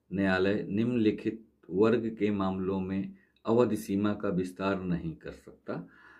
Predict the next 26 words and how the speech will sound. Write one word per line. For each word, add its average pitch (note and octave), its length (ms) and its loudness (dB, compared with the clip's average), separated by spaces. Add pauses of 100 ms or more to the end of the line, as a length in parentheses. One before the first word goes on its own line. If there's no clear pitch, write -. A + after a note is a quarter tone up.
(140)
इसको C#3 580 2
इस - 180 -4
तरह G#2+ 160 2
से G#2+ 180 0
भी G2+ 160 -4
पूछा G2+ 440 -4
गया F#2 280 0
है, G2+ 240 0 (400)
क्योंकि G#2+ 240 2
इसके A2 240 4
पहले G#2 400 2
पूछा G#2 380 -4
गया G#2 320 2
कि A2 180 -6
धारा F#2 300 0
पाँच G#2 520 -2 (580)
किन C3 300 2
मामलों G2+ 480 4
में G#2 160 2
या A#2+ 140 4
किन B2 280 -4
कार्यवाहियों F#2+ 680 0
में A2+ 260 -2
प्रयोज्य F#2 540 2
नहीं E2+ 280 0
होती, D#2+ 520 -6